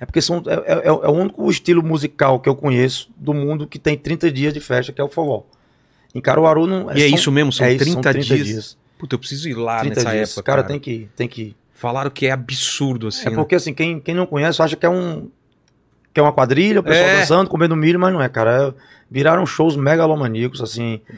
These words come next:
Speaker 2: Enorme.
Speaker 1: palco enormes, o, todos os patrocinadores do Brasil estão
Speaker 2: Trabalho
Speaker 1: lá.
Speaker 2: pra gente, muita gente trabalhando.
Speaker 1: Muita, mais de mil pessoas trabalhando direto e diretamente. Caruaru e Campina Grande são, e agora Petrolina também entrou no circuito, que agora toda cidade tem seu São João.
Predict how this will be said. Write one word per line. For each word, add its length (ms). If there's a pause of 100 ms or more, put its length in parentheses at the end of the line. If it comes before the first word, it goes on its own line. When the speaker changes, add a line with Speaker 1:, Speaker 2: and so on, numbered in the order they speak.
Speaker 2:
Enorme. 420
Speaker 1:
palco 240
enormes, 600
o, 120
todos 360
os 120
patrocinadores 640
do 80
Brasil 320
estão 240
Speaker 2:
Trabalho 400
Speaker 1:
lá. 40
Speaker 2:
pra 120
gente, 320
muita 300
gente 240
trabalhando. 720
Speaker 1:
Muita, 340
mais 240
de 80
mil 140
pessoas 320
trabalhando 320
direto 220
e 40
diretamente. 340
Caruaru 420
e 40
Campina 300
Grande 240
são, 400
e 60
agora 240
Petrolina 420
também 160
entrou 160
no 80
circuito, 340
que 80
agora 180
toda 200
cidade 240
tem 80
seu 120
São 160
João. 220